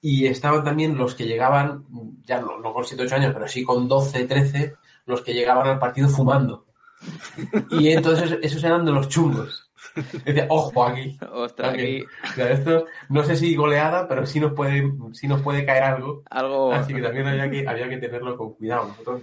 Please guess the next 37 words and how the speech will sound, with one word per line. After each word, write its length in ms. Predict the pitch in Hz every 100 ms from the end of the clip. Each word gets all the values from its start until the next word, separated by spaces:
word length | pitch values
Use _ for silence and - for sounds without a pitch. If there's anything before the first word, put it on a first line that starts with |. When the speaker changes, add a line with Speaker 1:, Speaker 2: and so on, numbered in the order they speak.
| 107
Speaker 1:
yo, 80 | 113 -
yo 380 | - 110 117 117 -
jugaba 220 | 117 117
en 60 |
el 60 | 113
barrio 300 | 120 120 120
de, 240 | 117 110 - _ - -
bueno, 240 | 123 113
el 100 | 104
distrito, 560 | 104 117 - 113 - 110
bueno, 180 | 117 -
el 160 | - -
Parque 240 | - -
de 60 | 107
Vaperón, 360 | 104 - 123 123
el 40 |
distrito 400 | 107 101 110 113
de 320 | 104 104 104 101
Salamanca, 520 | 104 104 117 123 107
la 80 | 107
Liga 140 | 110
de 60 | 110
Distrito 240 | 110 113
de 60 | 113
Salamanca, 400 | 120 127 139 - - - _ _
y 140 | 139
cuando 340 | 127 117 110 110
venía 220 | 110 127
algún 180 | 123 123
equipo 320 | 123 123 120
del 160 | 117
otro 200 | 120 123
lado 160 | 123 123
de 60 | 120
la 80 |
M 120 | 120 120
treinta, 680 | 123 127 127 123 139 139